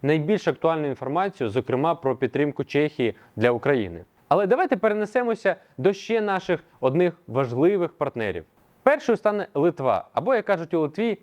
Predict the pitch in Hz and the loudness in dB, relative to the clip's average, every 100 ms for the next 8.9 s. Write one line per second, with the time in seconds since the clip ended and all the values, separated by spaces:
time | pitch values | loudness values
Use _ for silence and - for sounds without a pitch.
0 | _ - 156 175 165 113 87 _ _ _ | _ 0 0 2 0 0 -4 _ _ _
1 | _ - 180 269 196 123 98 90 - 143 | _ -2 2 4 2 2 0 -4 -4 -2
2 | 180 269 - 226 202 185 151 226 226 185 | 0 -2 -2 -4 -2 0 0 0 0 -6
3 | 165 170 - 127 92 85 _ - 156 156 | -4 -6 -2 -2 -2 -8 _ -2 -2 0
4 | 247 202 165 135 - - 185 - - 208 | -4 -2 -4 -4 -10 0 0 0 0 0
5 | 180 185 180 196 _ - 151 160 165 160 | 2 0 2 0 _ -10 -4 -2 -2 -2
6 | 160 180 165 147 - 208 202 - - 165 | 0 0 0 -4 -4 -2 -2 -2 0 2
7 | 175 160 185 156 - 120 120 143 135 135 | 2 2 0 0 -2 -4 0 2 2 -2
8 | 127 127 98 90 _ _ _ - | -4 -2 -2 -6 _ _ _ 0